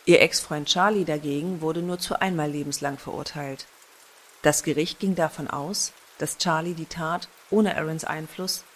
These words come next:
niemals begangen hätte. Für Terry war der Gedanke,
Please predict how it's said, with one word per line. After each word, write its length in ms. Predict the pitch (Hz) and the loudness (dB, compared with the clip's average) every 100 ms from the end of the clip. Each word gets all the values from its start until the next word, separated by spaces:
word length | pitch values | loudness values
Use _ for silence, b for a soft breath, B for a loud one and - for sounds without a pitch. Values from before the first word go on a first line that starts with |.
| - | -2
niemals 360 | 175 175 170 | 0 0 -2
begangen 380 | - - 160 151 | -6 -2 0 -2
hätte. 380 | 147 143 139 143 - - - - - - - - - - - - - - - - - - - - - - - - - - - - | -6 -10 -12 -14 -16 -20 -20 -20 -20 -20 -20 -20 -20 -20 -20 -20 -20 -20 -20 -20 -20 -20 -20 -20 -20 -20 -20 -20 -20 -20 -20 -2
Für 140 | 185 | 0
Terry 320 | - 220 190 | 4 4 6
war 120 | 156 | 4
der 120 | 156 151 | 2 0
Gedanke, 560 | 156 147 156 - 202 | -2 -4 -4 -4 -4